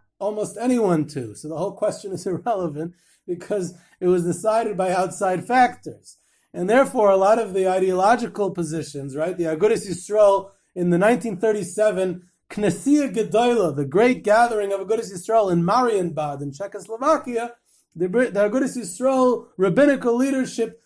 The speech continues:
voted on whether they support or go against the Peel Commission report for the British, uh, Empire, the, the British Mandate, excuse me,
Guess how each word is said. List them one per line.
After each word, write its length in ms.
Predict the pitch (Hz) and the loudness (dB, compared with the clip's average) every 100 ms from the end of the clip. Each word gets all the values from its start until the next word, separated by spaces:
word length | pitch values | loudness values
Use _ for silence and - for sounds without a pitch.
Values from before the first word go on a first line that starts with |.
| _ 139 | _ -2
voted 720 | 185 285 285 254 240 175 _ - | 4 8 8 6 2 -4 _ -6
on 200 | 202 214 | -4 0
whether 220 | 254 254 | 0 0
they 180 | 233 196 | 0 -2
support 800 | - 214 - 240 262 262 262 - _ - | -2 -6 0 2 4 2 -2 -14 _ -4
or 160 | 208 | -2
go 280 | 175 220 233 | 0 4 4
against 640 | 208 196 254 262 262 - - _ _ | 4 4 6 4 2 -6 -20 _ _
the 140 | 170 | -8
Peel 440 | 190 - 294 302 262 | -8 2 4 4 2
Commission 600 | - 214 196 175 220 208 | -4 -2 0 0 -4 -4
report 640 | 185 185 247 233 214 - _ _ | -4 -6 -4 -2 -4 -8 _ _
for 200 | - 208 | -2 2
the 120 | 202 | 2
British, 520 | 170 196 214 208 208 202 | 2 0 2 0 0 0
uh, 240 | 202 190 196 | 2 2 2
Empire, 640 | 190 180 156 143 117 104 143 | 0 0 -2 -2 -2 -10 -10
the, 420 | 165 170 170 185 | -8 -8 -10 -12
the 100 | 175 | -6
British 280 | 170 214 185 | -2 -2 -2
Mandate, 400 | 190 185 147 120 | -2 0 0 -2
excuse 360 | 117 180 156 | -8 -4 -4
me, 140 | 123 | -4